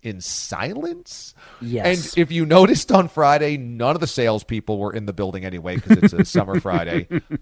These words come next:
Speaker 1: I don't know if the bosses were, maybe the bosses were 'cause I think there was an interview for the producer position.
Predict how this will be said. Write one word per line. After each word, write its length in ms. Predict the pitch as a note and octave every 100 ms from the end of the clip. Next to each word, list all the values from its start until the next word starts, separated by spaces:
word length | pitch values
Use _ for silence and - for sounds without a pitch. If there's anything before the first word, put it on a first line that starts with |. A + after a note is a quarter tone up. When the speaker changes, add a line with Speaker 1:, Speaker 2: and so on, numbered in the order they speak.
| -
Speaker 1:
I 120 | E3+
don't 100 | C4+
know 120 | C4+
if 60 | F3+
the 100 | B2+
bosses 680 | G2 G2 B2+ F3+ - A#3
were, 100 | G3 - C3+
maybe 220 | D#3+ C#4+
the 60 | E4+
bosses 340 | G3+ F#3 C3+
were 240 | A2+ B2+ C#3+
'cause 140 | G#2
I 60 | A2
think 180 | D#3
there 100 | D#3+
was 160 | C#3 B2
an 200 | G#2+ E2 -
interview 760 | A2+ A2+ A#2+ G#2+ A2 A2 G#2+
for 220 | G#2 - F#2+
the 100 | F#2
producer 480 | - F#2 A2 -
position. 720 | A2 G#2+ G2+ G2+ - G#2 G2